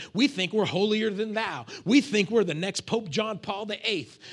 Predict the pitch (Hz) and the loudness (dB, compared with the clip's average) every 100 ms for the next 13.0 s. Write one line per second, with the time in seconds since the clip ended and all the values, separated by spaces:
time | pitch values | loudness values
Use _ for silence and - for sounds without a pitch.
0 | - 156 254 269 185 311 - 190 180 277 | -6 2 4 4 6 6 6 0 2 2
1 | 190 254 233 339 170 190 233 247 254 262 | 4 4 6 4 4 2 4 2 0 -2
2 | 277 220 180 220 226 220 226 202 185 165 | -2 -2 -4 -4 -4 -4 -6 -6 -6 -6
3 | 143 131 127 120 110 - _ - _ _ | -6 -6 -8 -10 -12 -18 _ -20 _ _
4 | _ - - - 214 214 214 - 226 226 | _ -20 -20 -8 -2 2 0 0 0 2
5 | 226 175 214 208 185 156 - 202 190 170 | 0 0 0 -2 -4 -6 -6 -6 -4 -4
6 | 165 139 175 156 - 175 131 120 107 - | -6 -8 -8 -8 -8 -10 -10 -20 -16 -14
7 | - - _ _ _ - 214 294 247 202 | -14 -16 _ _ _ -4 0 0 0 0
8 | 220 202 190 196 - 247 233 196 - 202 | 0 0 -2 -4 -4 -4 -2 -4 -6 -6
9 | 208 175 208 - 214 190 175 - 233 247 | -4 -2 -2 0 -2 -2 -6 -4 -2 0
10 | 220 214 196 - - - - 220 - - | -2 -2 -4 -8 -18 -6 -2 -2 -2 -4
11 | 190 147 202 269 262 - - 175 - 226 | -2 2 4 4 2 -2 -6 -8 -6 -2
12 | 240 240 185 175 190 240 294 185 147 143 | 0 0 0 -2 -2 0 -2 -2 -4 -6